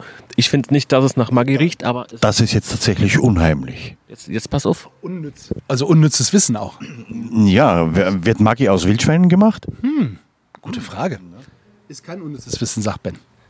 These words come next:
Speaker 1: Es ist kein unnützes Wissen, denn, äh, also ich find, Maggi trifft's nicht ganz, aber es ist das, was noch am nächsten rankommt.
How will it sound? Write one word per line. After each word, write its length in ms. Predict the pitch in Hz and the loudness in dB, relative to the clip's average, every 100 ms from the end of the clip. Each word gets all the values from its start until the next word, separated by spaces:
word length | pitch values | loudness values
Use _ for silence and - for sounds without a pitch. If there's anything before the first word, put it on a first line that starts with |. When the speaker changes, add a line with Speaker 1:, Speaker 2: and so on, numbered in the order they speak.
| - - - | -20 -10 -2
Speaker 1:
Es 120 | 110 | 2
ist 160 | - - | 2 2
kein 120 | 113 | 2
unnützes 400 | 90 92 - - | 4 2 -2 -10
Wissen, 220 | 87 85 | -8 0
denn, 220 | 120 - 87 - - - | 2 4 2 -4 -20 -2
äh, 80 | |
also 200 | 90 104 | -2 0
ich 140 | 113 - | -2 0
find, 320 | 143 131 - - | 2 0 -4 -2
Maggi 400 | 107 104 113 127 | 2 2 2 0
trifft's 240 | - - | -2 -2
nicht 140 | 110 - | -2 2
ganz, 200 | 120 123 | 2 4
aber 140 | 110 | 4
es 80 | 107 | 2
ist 200 | 110 - | 0 0
das, 180 | 113 113 | 0 0
was 180 | 110 110 | -2 0
noch 140 | 101 | -2
am 100 | 95 | 0
nächsten 280 | 107 110 101 | -2 -2 -2
rankommt. 500 | 107 98 98 131 | 0 2 2 2